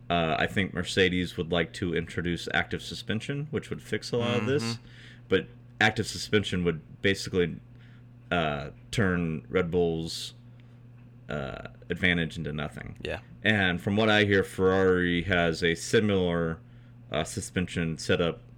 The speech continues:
Speaker 1: in the works.
Speaker 2: Mm-hmm.
Speaker 1: Um,
Speaker 2: Just in case?
Speaker 1: Well, just, just to, that will put them hopefully more on par with Red Bull as far as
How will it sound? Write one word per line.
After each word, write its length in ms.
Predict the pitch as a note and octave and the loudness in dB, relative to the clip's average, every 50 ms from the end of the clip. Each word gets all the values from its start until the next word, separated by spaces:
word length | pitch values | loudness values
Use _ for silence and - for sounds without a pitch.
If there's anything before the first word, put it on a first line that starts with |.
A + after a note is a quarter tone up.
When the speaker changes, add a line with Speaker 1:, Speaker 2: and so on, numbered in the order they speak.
| - | -6
Speaker 1:
in 160 | - G#2+ G#2 F2+ | -2 0 0 0
the 100 | E2+ D#2+ | 0 2
works. 520 | E2 E2+ D#2+ - - - - - - - - - - - - - - - | 2 0 0 -2 -4 -8 -10 -10 -10 -12 -16 -20 -20 -20 -20 -20 -18 -14
Speaker 2:
Mm-hmm. 160 | A2+ A2 G#2+ | -10 -4 -2
Speaker 1:
Um, 340 | E2 E2 D#2+ D#2+ D#2 D#2 - | -2 -2 -2 -4 -6 -8 -6
Speaker 2:
Just 220 | - - G#2+ - - | -4 -4 -4 -4 -6
in 80 | G2+ | -6
case? 400 | - - A2+ A2 A2 - - - - - - - - - - | -2 0 0 0 0 -2 -8 -16 -18 -16 -14 -14 -14 -12 -6
Speaker 1:
Well, 380 | F#2+ C3 C3+ C3+ A#2+ A2+ A2 - - | 0 2 4 4 4 4 2 0 -2
just, 440 | F#2 A#2 A#2 G#2+ - - - - - - | 0 2 2 2 2 -2 -6 -8 -12 -6
just 340 | - - A2 A2 - - - | 0 2 2 2 2 0 -2
to, 440 | - G#2 F2+ F2 E2 D#2+ D#2 D#2 D2+ - - - - - | 0 0 2 2 2 0 -2 -4 -6 -8 -14 -18 -4 0
that 160 | G#2+ F#2+ - | 2 2 2
will 320 | E2+ F2 E2+ E2 D#2 D2+ - - - - - - - | 2 2 2 0 0 -4 -6 -12 -18 -20 -20 -14 -2
put 180 | - D3+ C3 - | 2 2 2 4
them 360 | A#2 A2 G2 F#2 F#2 F2+ E2 - - | 4 2 2 2 0 -2 -4 -2 0
hopefully 360 | - A2 G2+ - - F#2+ F2+ | 0 0 0 2 0 0 0
more 200 | E2+ F2+ F2 E2+ | 2 0 0 0
on 80 | E2+ E2 | -2 -4
par 380 | - - F#2 F2 E2+ E2 D#2+ | -2 -2 0 0 0 0 0
with 240 | E2 E2 D#2 - - | -2 -4 -6 -4 -2
Red 180 | F2 E2+ D#2+ D#2 | -2 -2 -2 0
Bull 300 | E2 E2 E2 D#2+ D#2+ - - - - - - - - | -2 0 0 -2 -4 -6 -12 -20 -20 -20 -20 -18 -14
as 80 | - - | -6 -2
far 160 | G#2 F2+ E2+ | 2 2 2
as 60 | E2 | 2